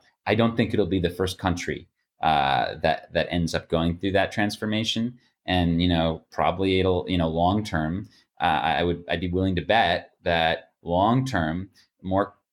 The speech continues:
Bitcoin gets traded in every country, you know, compared to the quote unquote stock exchange. It may take fifty years, but I'd be willing to bet that. And we're starting to see that world start to emerge,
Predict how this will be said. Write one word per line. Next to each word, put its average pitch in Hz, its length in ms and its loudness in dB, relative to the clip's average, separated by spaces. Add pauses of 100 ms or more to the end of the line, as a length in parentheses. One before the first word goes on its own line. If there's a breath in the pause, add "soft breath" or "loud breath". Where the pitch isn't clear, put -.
(120)
Bitcoin 101 420 0
gets - 260 0
traded 95 580 0
in 95 220 -6
every 127 280 2
country, 85 580 0
you 95 100 0
know, 73 240 0 (220)
compared 82 360 0
to 78 300 -4 (100)
the 78 220 0
quote 82 180 0
unquote 76 300 -2
stock - 320 -4
exchange. - 460 -10 (180)
It - 20 -6
may 92 140 0
take 95 240 -2
fifty - 280 4
years, 117 460 -2 (320 loud breath)
but 92 100 2
I'd 92 120 4
be 95 80 2
willing 107 380 4
to 92 120 -2
bet 95 320 2
that. 82 240 2
And 87 160 0
we're 87 80 2
starting 110 460 2
to 98 100 -4
see 101 220 -2
that 90 220 2
world 82 200 -2
start 85 300 0
to 85 120 0
emerge, 80 500 -2